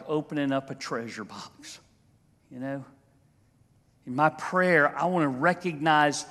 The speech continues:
who God is. And then I want to treat His name as if it is special and holy. After all, His is the name that's above every name. And for that reason, we praise Him.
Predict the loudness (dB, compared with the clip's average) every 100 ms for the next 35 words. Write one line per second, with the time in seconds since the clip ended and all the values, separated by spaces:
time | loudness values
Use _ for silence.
0 | -20 -20 -4 0 0 4 6 6 4 0
1 | 0 2 0 -6 -10 -10 -16 _ _ _
2 | _ _ _ _ _ _ _ _ _ _
3 | -18 -6 2 2 4 2 0 -2 -4 -2
4 | -6 -6 -4 -2 0 2 2 0 -4 -12
5 | -20 _ _ _ _ _ _ -6 -2 -2
6 | -4 -6 -4 -4 -4 0 0 0 -4 -6
7 | -6 -10 -20 _ _ _ _ -12 -10 -4
8 | -6 -6 -14 -20 _ _ _ _ _ _
9 | _ _ _ _ _ -10 -10 -4 2 2
10 | 2 -2 -2 -4 -10 -6 -4 -2 -2 -4
11 | -8 -12 -4 -2 -2 -6 -8 -10 -10 -14
12 | -20 _ _ _ _ _ _ _ _ _
13 | _ _ _ _ -20 -10 -8 -8 -8 -8
14 | -8 -12 -12 -12 -10 -10 -12 -16 -18